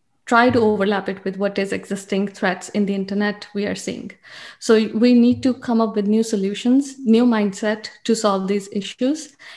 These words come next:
uh, or threats or risks. And that was the motivation. And that's how we started bringing partners together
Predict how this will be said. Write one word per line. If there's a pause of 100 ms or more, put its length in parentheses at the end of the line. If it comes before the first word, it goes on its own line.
(140)
uh,
or
threats
or
risks. (260)
And
that
was
the
motivation.
And
that's
how
we
started
bringing
partners
together